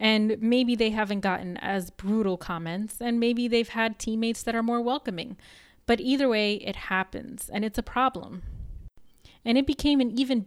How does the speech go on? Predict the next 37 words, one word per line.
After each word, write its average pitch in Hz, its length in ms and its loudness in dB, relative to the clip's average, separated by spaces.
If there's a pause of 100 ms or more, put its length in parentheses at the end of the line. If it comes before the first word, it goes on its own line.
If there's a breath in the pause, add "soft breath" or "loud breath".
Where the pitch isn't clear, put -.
bigger 285 300 4
problem 185 440 -2
in 185 80 -2
twenty 247 320 0
fourteen 185 680 -4
when 208 220 2
Gamergate 202 720 0
blew 208 300 0
up 190 200 0
the 190 100 -8
internet. - 600 -10 (1040 loud breath)
I 269 80 2
was 302 140 2
thankful 254 420 2
that 180 180 2
I 180 140 4
chose 190 600 2
to 180 280 0
not 180 280 -2
talk - 280 -4
on 180 100 -2
the 180 80 -2
microphone 180 480 -2
anymore, 180 400 0
and 180 100 -4
I 208 60 0
was 226 180 2
even 226 200 4
more 220 220 6
thankful 180 420 -2
that 175 100 -2
I 175 80 0
stopped 185 340 0
playing 208 280 2
those 175 180 0
particular 180 480 -4
games. 175 500 -2